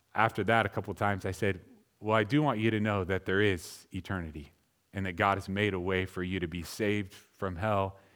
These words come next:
and given heaven." And people say, "Well, that scares me." Well, look at twenty-three. There's a reality that Jesus loves us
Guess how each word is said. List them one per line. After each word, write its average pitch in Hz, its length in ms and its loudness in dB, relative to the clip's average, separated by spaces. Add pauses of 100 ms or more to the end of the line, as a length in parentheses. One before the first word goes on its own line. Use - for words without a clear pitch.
(160)
and 101 160 -6
given 98 280 -2
heaven." 85 340 -6 (1120)
And 101 80 0
people 139 160 6
say, 147 100 2
"Well, 139 60 6
that 151 160 4
scares 156 480 4
me." 78 220 -6 (1080)
Well, 127 140 2
look 170 160 2
at 233 120 2
twenty-three. 214 680 4 (1300)
There's 139 180 4
a 156 60 8
reality 143 640 4
that 98 180 -2
Jesus 123 480 -2
loves 117 340 2
us - 380 -8